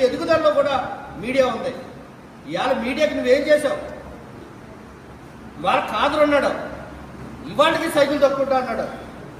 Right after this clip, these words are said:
పత్రికా ముఖంగా మేము చెప్తా ఉన్నాం. ఆనాడు కొండవీటి త్రినాథ్ గారు కానీ, వానపల్లి సుబ్బారావు గారు కానీ, ఎడ్లపూడి సూర్యనారాయణమూర్తి గారు కానీ, మన ప్రసాద్ కానీ, మోషే కానీ, పైలు కానీ, ఇంతమంది సీనియర్లు ఉన్నారు.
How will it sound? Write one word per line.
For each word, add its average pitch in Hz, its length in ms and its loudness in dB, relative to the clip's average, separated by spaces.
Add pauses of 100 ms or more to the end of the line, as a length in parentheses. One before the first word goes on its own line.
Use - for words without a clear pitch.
(260)
పత్రికా 269 320 2
ముఖంగా 254 380 0
మేము 240 160 -4
చెప్తా 240 260 -2
ఉన్నాం. - 240 -2 (600)
ఆనాడు 233 240 -2
కొండవీటి 233 500 2
త్రినాథ్ 254 320 2
గారు 254 140 4
కానీ, 262 160 4
వానపల్లి 247 400 0
సుబ్బారావు 254 340 0
గారు 233 120 -4
కానీ, 262 160 -2 (300)
ఎడ్లపూడి 269 360 0
సూర్యనారాయణమూర్తి 277 580 0
గారు 269 160 2
కానీ, 277 140 0 (320)
మన 247 100 -2 (100)
ప్రసాద్ 269 340 0
కానీ, 269 160 4
మోషే 262 320 4
కానీ, 262 260 0
పైలు 254 180 -4
కానీ, 247 180 -4 (200)
ఇంతమంది 226 460 -4 (400)
సీనియర్లు 285 380 4
ఉన్నారు. 262 280 2